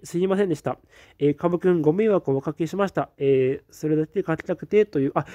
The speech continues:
もうね、ほんともう大丈夫ですから、でもね、これからね、羽生くんの話題はね、必ず出ますからね。うん。で、あのー、なんていうのかな。で、結構祭りになったりすることもあるので、あのー、まあ、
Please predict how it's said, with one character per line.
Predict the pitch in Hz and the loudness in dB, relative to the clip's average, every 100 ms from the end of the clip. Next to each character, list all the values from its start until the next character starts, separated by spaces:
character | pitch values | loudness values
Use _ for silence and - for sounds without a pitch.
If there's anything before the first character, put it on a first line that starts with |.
| - | -2
も | 202 | 4
う | 190 | 4
ね、 | |
ほ | 139 - | 4 2
ん | 262 | 0
と | 269 | 2
も | 190 | 2
う | 151 | 0
大 | 143 240 | 0 0
丈 | 262 | 2
夫 | 220 | 2
で | |
す | 151 | 2
か | - | 0
ら、 | 139 135 - - - | -2 -2 -4 -14 -4
で | |
も | 208 | 0
ね、 | 160 | 2
こ | 139 226 | 0 0
れ | 269 | 2
か | 285 | 2
ら | 262 | 2
ね、 | 156 | 2
羽 | - 170 | 0 -2
生 | 226 | -4
く | - | -2
ん | |
の | 233 | -2
話 | 214 | 0
題 | 220 | 0
は | 196 | 0
ね、 | 139 - _ _ | -2 -4 _ _
必 | - 175 254 311 | -4 0 4 4
ず | 285 165 | 4 0
出 | 170 | -2
ま | 226 | -2
す | - | -6
か | 135 | -10
ら | 104 | -10
ね。 | 117 - _ - | -12 -20 _ -10
う | 143 | -6
ん。 | 131 - - - - - | -6 -8 -18 -20 -20 0
で、 | 202 175 | 4 4
あ | 170 | 4
の | 170 175 170 165 165 - | 2 2 2 2 0 -2
ー、 | |
な | 196 | -6
ん | 214 | -2
て | |
い | 156 | -2
う | |
の | 127 | -2
か | 120 | -6
な。 | - _ - | -10 _ -2
で、 | 202 - - | 0 0 0
結 | 302 | -2
構 | - 185 139 | 4 4 6
祭 | 147 - 247 | 2 2 2
り | 262 | 2
に | |
な | 170 | 0
っ | 170 | -2
た | 143 | -2
り | |
す | 131 | -2
る | 180 | -2
こ | 208 | -2
と | 165 | 0
も | |
あ | 147 | 0
る | |
の | 123 | -2
で、 | 120 151 127 - - - | 2 2 2 -6 -20 -12
あ | - | -6
の | 151 151 143 147 | -2 0 0 0
ー、 | |
ま | 214 | 0
あ、 | 135 | -2